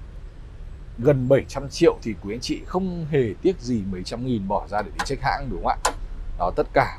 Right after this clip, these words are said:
khu vực ốc khóa, ốc dàn đầu xe thì đều chưa có vết đụng chạm hay vết mở gì cả quý anh chị nhá. Đó, tất cả ốc bảy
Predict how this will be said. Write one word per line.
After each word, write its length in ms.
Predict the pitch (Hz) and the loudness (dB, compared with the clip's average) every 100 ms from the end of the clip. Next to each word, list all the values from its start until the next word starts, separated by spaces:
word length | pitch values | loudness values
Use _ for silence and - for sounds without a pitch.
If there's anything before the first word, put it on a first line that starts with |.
| - | -4
khu 100 | 117 | -2
vực 120 | 101 - | 0 2
ốc 120 | 233 - - | 2 2 2
khóa, 460 | 117 104 101 117 160 - - - - - - - - | 6 8 6 4 0 -8 -14 -14 -12 -12 -12 -14 -2
ốc 160 | - 139 | 0 4
dàn 240 | 117 113 | 4 4
đầu 220 | 107 101 95 | 2 0 0
xe 280 | - 135 123 | 2 4 2
thì 60 | |
đều 280 | 113 117 107 98 | 4 6 6 6
chưa 160 | 151 | 4
có 60 | 131 | 4
vết 160 | 180 | 4
đụng 120 | 151 - | 2 -2
chạm 180 | - - | -2 -2
hay 100 | 131 | 0
vết 120 | 160 | -2
mở 220 | 156 127 82 | 4 4 2
gì 120 | 87 | 0
cả 200 | 107 95 - | 2 2 0
quý 100 | 92 | -10
anh 60 | 95 | -10
chị 100 | - | 0
nhá. 120 | 160 190 - - - - - - | 2 2 -4 -12 -12 -14 -16 -6
Đó, 180 | 85 95 | -2 0
tất 100 | 151 - | 0 0
cả 220 | 127 - - | 0 0 -2
ốc 120 | 147 | 4
bảy 140 | 135 | 6